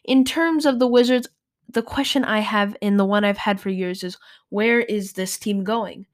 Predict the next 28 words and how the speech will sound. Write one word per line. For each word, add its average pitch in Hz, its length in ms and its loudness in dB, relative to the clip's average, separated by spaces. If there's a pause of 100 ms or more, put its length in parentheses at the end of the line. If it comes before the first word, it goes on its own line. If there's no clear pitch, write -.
(160)
Sometimes 262 540 -2
they 220 80 0
seem 208 220 -2
like 190 200 -2
they're 170 180 2
gonna, 156 240 -4 (320)
going 175 220 -2
to - 140 -18
tank, 240 580 0 (320)
and 208 100 -6
sometimes 220 480 0
they 202 140 -4
seem 196 260 -4
like 185 180 -4
they're 170 200 0
trying 175 260 -6
to 196 100 -14
contend. 208 720 -8 (840)
If 262 280 2 (280)
the 233 120 -2
playoffs 320 400 2
started 220 320 0
right 196 280 2
now, 196 240 4
they 190 160 2
wouldn't 190 260 -2
be 180 140 -4
in - 120 -10